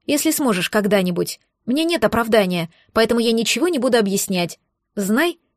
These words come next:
я уже и так наказана». Наказание тот вампир? Ей все же пришлось вернуться к тому, от чего она бежала? Донорству и обращению.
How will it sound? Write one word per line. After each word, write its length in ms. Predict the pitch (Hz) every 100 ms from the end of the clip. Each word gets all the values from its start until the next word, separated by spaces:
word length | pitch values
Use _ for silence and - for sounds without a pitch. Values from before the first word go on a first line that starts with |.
| _ -
я 180 | 262
уже 220 | 285 269 302
и 40 |
так 220 | - 165
наказана». 640 | 185 185 196 190 185 180 175 _ _ _ _ _ _ _ _ _ _ _ _ _ -
Наказание 640 | 202 202 214 247 285 269
тот 240 | 220 269 226
вампир? 500 | 254 247 359 330 - _ _ _ _ _
Ей 200 | 208 233
все 240 | 214 - 320
же 160 | 302
пришлось 580 | 247 240 220 262 277 240
вернуться 480 | 226 233 269 - 233
к 80 | -
тому, 260 | 233 269
от 120 | 285
чего 240 | - 233 254
она 180 | 254 226
бежала? 600 | 202 196 294 320 202 - _ _ _ _ _ _ _ -
Донорству 720 | 180 196 320 330 311 - 285
и 180 | - 269
обращению. 840 | 262 277 269 - 214 165 165 202